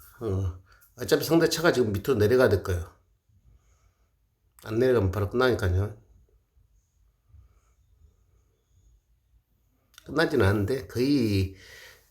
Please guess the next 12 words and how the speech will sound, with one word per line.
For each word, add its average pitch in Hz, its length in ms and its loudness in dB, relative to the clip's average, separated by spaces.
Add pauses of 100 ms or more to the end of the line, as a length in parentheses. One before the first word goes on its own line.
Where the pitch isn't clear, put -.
(240)
상대 - 420 2
기사가 165 380 0
틀리면 120 760 4
거의 135 300 0
힘든 175 340 4
장기가 104 380 -4
돼요. 95 320 -6
무조건. 92 420 -12 (800)
거의 104 220 -8
힘들어요. 107 460 -4
그래서 95 340 -6
상대가 107 520 -4